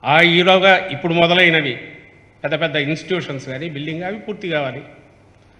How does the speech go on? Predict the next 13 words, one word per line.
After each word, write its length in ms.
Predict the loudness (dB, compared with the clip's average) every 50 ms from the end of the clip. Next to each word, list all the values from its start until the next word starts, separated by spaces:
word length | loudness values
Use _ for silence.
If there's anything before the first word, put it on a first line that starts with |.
| _ _ -6 0
అలాగే 240 | 2 2 4 4
ఈరోజు 280 | 2 2 2 0 0 0
పెట్టిన 280 | -2 -2 -2 -2 -4 -4
వికేంద్రీకరణ 720 | -4 -2 2 2 2 2 2 0 -2 -2 -2 -4 -4 -4
ఫ్రూట్స్ 440 | -8 -6 -8 -8 -8 -8 -14 -10 -10
పూర్తిగా 340 | -10 -8 -4 0 2 2 2
అందాలి. 380 | 2 -2 -6 -8 -8 -10 -14 -18 -20 -20 _ _ _ _ _ _ _ _ _ _ _ _ _ _ _ _ _ _ _ _ _ _ _ _ _ _ _ -10 -10
ఆ 40 | -8
డీసెంట్రలైజేషన్ 1000 | -8 -6 -4 -4 -2 2 2 0 0 2 0 0 2 2 0 -2 -2 -4 -4
అనేది 180 | -4 -4 -4 -4
కింది 280 | -6 -6 -4 -2 0
వరకు 280 | 0 0 0 -2 -4 -2
వెళ్ళి 340 | -2 -2 -2 -4 -6 -10